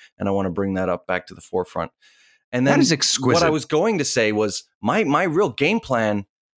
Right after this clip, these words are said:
Speaker 1: has to be about finding a new place to live.
Speaker 2: Oh.
Speaker 1: And I don't think I've really talked about this that much on the podcast. Obviously, my goal is to,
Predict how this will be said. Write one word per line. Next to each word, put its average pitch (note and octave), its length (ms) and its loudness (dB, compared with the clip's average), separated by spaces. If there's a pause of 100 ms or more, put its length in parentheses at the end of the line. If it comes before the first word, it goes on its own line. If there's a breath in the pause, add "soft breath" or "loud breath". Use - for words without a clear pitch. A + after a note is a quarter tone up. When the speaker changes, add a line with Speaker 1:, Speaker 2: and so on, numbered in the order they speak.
Speaker 1:
has F#3 340 0
to D3 120 -2
be B2+ 180 0
about A2 360 0 (320)
finding C3+ 460 0
a B2+ 40 4
new B2+ 220 2
place A2+ 280 0
to G2 100 -4
live. D2+ 340 -4 (260)
Speaker 2:
Oh. A#4 240 2
Speaker 1:
And B2+ 140 2
I C#3 160 0
don't F#3+ 140 0
think E3 140 0
I've B2 100 0
really B2 320 0
talked A2+ 220 -2
about G#2 160 0
this F#2 140 -4
that G2 180 0
much G2 200 -2
on G2 80 -2
the F#2 60 -4
podcast. F#2 400 -2
Obviously, D3+ 340 0
my A2 140 2
goal G2 220 0
is F#2+ 100 -6
to, F#2+ 200 -2